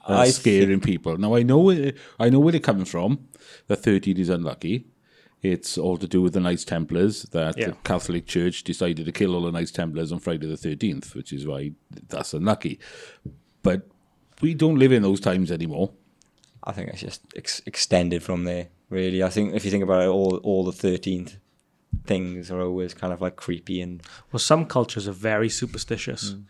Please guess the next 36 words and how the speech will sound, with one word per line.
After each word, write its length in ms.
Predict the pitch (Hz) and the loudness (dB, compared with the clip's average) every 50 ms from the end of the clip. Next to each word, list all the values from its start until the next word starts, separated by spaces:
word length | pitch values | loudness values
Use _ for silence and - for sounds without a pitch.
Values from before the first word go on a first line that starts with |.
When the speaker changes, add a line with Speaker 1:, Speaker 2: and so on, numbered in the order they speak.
| - | -10
Speaker 2:
Ap-, 140 | - 110 - - | -10 -8 -6 -6
ap-, 200 | - - - - | -8 -8 -10 -14
apparently, 680 | - - - 139 139 143 - - 92 - - 107 - - - | -14 -8 -4 -2 0 0 0 -2 -2 -2 -2 -2 -4 -4 -4
I 100 | 101 104 | -6 -2
found 260 | - - 104 104 101 | 2 2 2 4 4
out 120 | 101 98 | 2 2
in 80 | - 95 | 2 0
schools 600 | 98 - - 117 107 - - - 107 104 - - _ _ - - _ _ _ _ _ _ _ _ - | -2 -2 0 0 0 0 -2 -6 -8 -10 -10 -14 _ _ -20 -20 _ _ _ _ _ _ _ _ -4
that 160 | - 107 - - | -2 -2 -2 0
if 240 | 110 123 120 - - | -2 -2 -2 -2 0
you 180 | 135 131 123 - | 2 2 2 4
are 300 | - 113 107 107 95 - - - - _ _ _ - - | 4 4 6 4 4 2 -2 -14 -20 _ _ _ -16 -10
really, 460 | - 107 101 107 113 113 107 101 98 | -6 -2 2 6 6 6 6 6 4
really 260 | 95 98 98 92 95 | 2 2 2 2 0
superstitious 680 | 90 - 101 85 - 92 - - 92 87 - 90 - - | 0 -2 -4 -4 -4 -4 -2 -2 -2 -2 -2 -8 -6 -6
and 80 | 90 87 | -6 -6
you 80 | 85 | -4
can 120 | 90 87 85 | -4 -6 -6
prove 300 | - 98 92 90 90 - | -2 -2 -2 -2 -2 -6
that 80 | 92 90 | -6 -4
you 120 | 95 90 | -2 0
are, 200 | 90 90 92 92 | 0 0 0 0
like, 220 | 90 90 90 90 - _ - - | 0 -2 -2 -4 -8 _ -10 -8
super 400 | - - - - 90 - - 92 | -6 -6 -2 -2 -2 -2 -2 -10
superstitious, 800 | - - - - 92 - - 90 - - 92 92 - - - - | -8 -8 -10 -10 -10 -10 -10 -10 -10 -8 -10 -10 -10 -14 -16 -14
super 460 | - - - 104 98 - - 90 90 _ _ _ _ _ | -12 -10 -8 -8 -8 -8 -8 -10 -10 _ _ _ _ _
superstitious, 800 | - - 95 - - - - 92 - - - 95 - - - _ _ - - _ - - _ _ - | -12 -12 -12 -12 -12 -10 -10 -8 -8 -8 -12 -12 -12 -14 -16 _ _ -20 -20 _ -20 -20 _ _ -8
um, 480 | - 92 92 92 92 92 98 92 - - _ _ _ _ _ _ _ _ - | -4 -2 0 0 0 0 -2 -4 -6 -12 _ _ _ _ _ _ _ _ -8
you 160 | - 104 107 101 | -4 -4 -2 -2
can 120 | 117 104 | -2 -6
have 280 | 95 110 117 104 98 - | 0 2 2 2 2 0
Friday 320 | - 101 101 98 98 95 | -2 -2 0 0 0 -2
the 80 | 98 95 | -2 -4
thirteenth 480 | - 101 95 - - - 95 90 - | -4 -4 -4 -4 -6 -8 -6 -4 -4
off 100 | 92 90 | -4 -6
school 340 | - - - 101 90 92 92 | -6 -6 -4 -4 -4 -4 -8